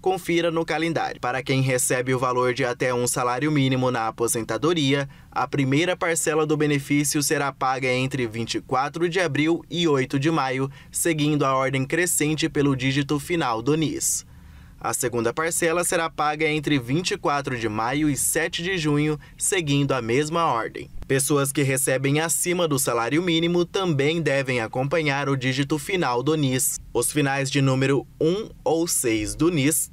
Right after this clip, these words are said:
terão a primeira parcela paga em dois de maio e a segunda em três de junho.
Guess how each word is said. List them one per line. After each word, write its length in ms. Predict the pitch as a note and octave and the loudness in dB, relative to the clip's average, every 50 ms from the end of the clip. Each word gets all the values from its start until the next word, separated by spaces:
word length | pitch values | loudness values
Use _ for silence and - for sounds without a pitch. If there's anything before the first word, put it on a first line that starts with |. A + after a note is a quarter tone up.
| - - | -8 -4
terão 280 | - D#3 C#3+ C#3+ D3 D3 | -2 0 0 2 2 0
a 80 | D3 | 0
primeira 440 | C#3+ D3+ D3+ C#3 C#3+ C#3+ E3 F3 E3 | 0 0 0 2 2 2 2 0 0
parcela 480 | - D#3 D3 C#3+ - C#3+ B2+ B2+ A#2 - | -2 -2 -2 0 0 0 0 0 -2 -4
paga 360 | - C#3 C#3 C#3+ D3 C#3+ C#3+ | -4 -2 -2 -2 -2 -2 -2
em 160 | C#3 C3 A#2+ | -2 -2 -4
dois 440 | G#2+ - - C#3 D#3+ F3+ G3+ F#3 D#3+ | -4 -2 0 2 2 2 0 -2 -2
de 80 | F#3 | -2
maio 420 | F#3 E3+ C#3+ C#3 C#3 C#3 C#3 C#3+ - - | -2 -2 0 0 0 0 0 -2 -2 -4
e 100 | - C#3 | -2 0
a 120 | D#3+ D#3 D#3 | 0 0 0
segunda 560 | - - D#3+ C#3+ C3 B2 C#3 D#3+ D#3+ D#3 D#3 | 0 0 -2 -2 0 0 0 2 2 2 0
em 100 | D3 C#3+ | 0 -2
três 340 | C3+ - D3 D3+ D#3 D#3+ D3 | -2 -2 0 0 0 0 0
de 140 | D3 E3+ F3 | -2 -2 -2
junho. 480 | C#3 C#3 C#3 C3+ B2+ A2+ F2+ C2+ - | 0 0 0 0 0 0 -2 -6 -10